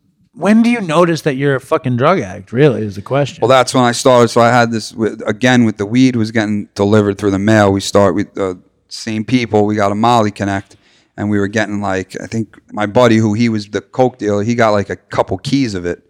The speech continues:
Speaker 2: That's when Molly was becoming more popular, 'cause, like, when there was ecstasy, you always heard, like, people would have little capsules of Molly, and you're like, "What the fuck is this shit?" You know, and you take it. Molly started becoming more popular, and ecstasy was making its way out. And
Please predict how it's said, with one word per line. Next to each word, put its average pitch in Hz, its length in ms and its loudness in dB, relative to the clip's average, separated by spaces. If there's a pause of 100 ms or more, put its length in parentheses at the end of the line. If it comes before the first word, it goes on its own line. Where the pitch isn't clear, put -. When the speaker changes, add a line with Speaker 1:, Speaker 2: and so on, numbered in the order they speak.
(180)
Speaker 2:
That's 117 260 -2
when 104 200 0
Molly 110 340 4
was 95 220 -2
becoming 98 580 -4
more 110 300 4
popular, 104 640 0
'cause, 104 180 -6
like, 107 160 0
when 117 140 0
there 135 120 6
was 117 100 2
ecstasy, 135 440 0
you 131 40 4
always 143 200 4
heard, 135 280 2
like, 104 220 -2
people 113 220 -4
would 110 60 4
have 107 100 0
little 113 160 4
capsules 107 460 -4
of 98 60 -4
Molly, 101 380 -2
and 101 100 -6
you're 98 80 -8
like, 98 140 -8
"What 131 140 -4
the 131 60 -12
fuck - 260 -2
is 110 100 -4
this 135 140 2
shit?" 78 280 -12
You 98 80 -10
know, 98 160 -4
and 92 80 -8
you 95 60 -12
take 110 300 -6
it. - 120 -16 (400)
Molly 131 340 0
started 123 340 2
becoming 117 400 -2
more 110 200 0
popular, 113 480 -2
and 101 100 -6
ecstasy 113 460 -10
was 104 100 -4
making 104 300 -4
its 92 100 -14
way 101 180 -4
out. 110 280 0 (720)
And 101 200 -4